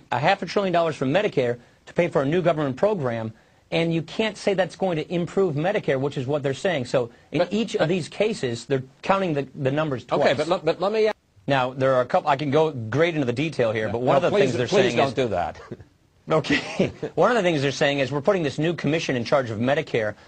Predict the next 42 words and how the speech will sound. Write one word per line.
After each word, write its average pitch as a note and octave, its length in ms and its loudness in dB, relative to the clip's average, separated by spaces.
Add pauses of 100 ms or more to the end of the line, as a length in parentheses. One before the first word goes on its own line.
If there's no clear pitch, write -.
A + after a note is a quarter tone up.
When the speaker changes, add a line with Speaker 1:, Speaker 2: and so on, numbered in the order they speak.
(240)
Speaker 1:
that C3+ 240 2
is A#2+ 160 0
not D3 240 2
elected, B2+ 400 0
unelected D3 420 0
bureaucrats B2+ 460 -2
to - 160 -4
ration B2+ 480 -2
care A2+ 340 -2 (240)
and A#2+ 160 -4
put D3 180 0
the, A#2+ 140 -4 (300)
the A#2 180 0
clamps C#3 400 -4
down B2 200 -2
on A2 100 -4
spending. A2 560 -4 (240)
And C#3 120 0
they're F3+ 80 2
saying D#3 220 0
if C3+ 80 0
this C3+ 160 0
commission D#3 420 -2
does B2 200 0
its A2+ 160 -6
job, G#2+ 360 0 (300)
cuts - 260 0
Medicare C#3+ 460 0
even C#3+ 320 0
more D#3+ 280 2
across C3 340 -2
the - 80 -6
board, A#2+ 280 0 (220)
then B2+ 200 0
that C#3+ 200 2
will C3 140 0
happen. C3 360 -2 (320)
Other G3+ 200 4
point C#3+ 340 0
is B2 220 -2
the B2+ 100 0
president's F3 540 -2